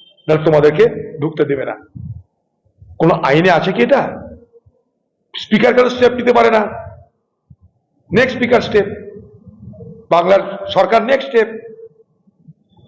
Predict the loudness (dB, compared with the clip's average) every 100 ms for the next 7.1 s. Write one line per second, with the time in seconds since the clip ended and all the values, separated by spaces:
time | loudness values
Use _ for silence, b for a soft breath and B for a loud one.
0 | -16 -16 -18 -20 -18 -18 -10 -2 0 4
1 | 4 4 2 -2 -12 -12 -4 -2 0 -2
2 | -4 -6 -6 -2 0 2 2 2 0 -2
3 | -8 -12 _ _ _ _ _ _ _ 0
4 | 2 4 4 4 2 0 -10 -16 -18 -20
5 | _ _ -2 0 2 2 4 2 2 0
6 | 2 -2 -2 -4 -6 -6 0 2 0 -4